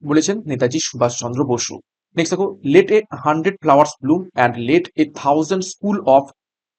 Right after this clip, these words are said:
thought contended", কেউ বলেছে, কে বলেছেন? মাও সেতুং। নেক্সট দেখো, "আরাম হারাম হ্যাঁ", কে বলেছেন? জওহরলাল নেহেরু। নেক্সট দেখো, "Where wealth accumulates men decay", সঠিক মানে, আহ, এটা কে বলেছেন? গোল্ডস্মিথ বলেছেন।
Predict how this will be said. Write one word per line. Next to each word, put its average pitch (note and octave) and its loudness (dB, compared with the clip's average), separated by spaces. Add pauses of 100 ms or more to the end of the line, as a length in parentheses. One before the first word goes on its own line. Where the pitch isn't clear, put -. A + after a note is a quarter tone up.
(120)
thought G3 4 (360)
contended", B2 -2
কেউ D#3+ 4
বলেছে, E3+ 0
কে F3 2
বলেছেন? F3 0 (260)
মাও B2+ 4
সেতুং। B2+ -8 (380)
নেক্সট F3+ 2
দেখো, A3 0 (400)
"আরাম F3+ 4
হারাম C3 2
হ্যাঁ", B2+ -6 (180)
কে E3 0
বলেছেন? D#3+ 0
জওহরলাল B2+ 0
নেহেরু। A#2+ -6 (280)
নেক্সট D#3+ 0
দেখো, F#3 -2 (400)
"Where F3 4
wealth G3 2 (380)
accumulates F#3+ 0 (380)
men D3+ 0
decay", C3 -2 (420)
সঠিক - -2
মানে, D3 -2
আহ, C#3+ 2
এটা D#3 0
কে E3 -2
বলেছেন? E3 -2 (340)
গোল্ডস্মিথ F#3 4
বলেছেন। A#2 -4